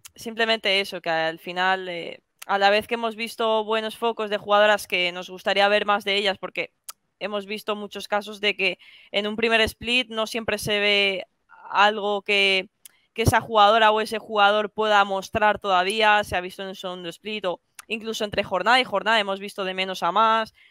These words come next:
de más a menos. Entonces, es bueno porque mantenemos jugadoras que, que, que es guay, otras que, que hem-, hemos disfrutado de ellas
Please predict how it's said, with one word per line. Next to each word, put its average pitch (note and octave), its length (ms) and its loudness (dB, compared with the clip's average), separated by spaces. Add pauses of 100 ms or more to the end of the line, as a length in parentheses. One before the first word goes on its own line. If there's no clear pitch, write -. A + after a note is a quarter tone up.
(120)
de F#3+ 140 -2
más F#3+ 180 -2
a E3+ 60 -8
menos. G3+ 440 -4 (420)
Entonces, A3 440 0 (320)
es A#3 220 2
bueno B3+ 400 2
porque G#3 420 0
mantenemos G#3 480 0
jugadoras A3 500 4
que, G#3 480 0
que, G3 480 -4
que G#3 120 -2
es G3+ 100 -8
guay, A3+ 460 2 (300)
otras G3 460 -2
que, E3 380 -8
que F#3 140 -4
hem-, G3 180 -14
hemos G3+ 260 -4
disfrutado G3+ 520 2
de G#3+ 80 0
ellas B3 300 0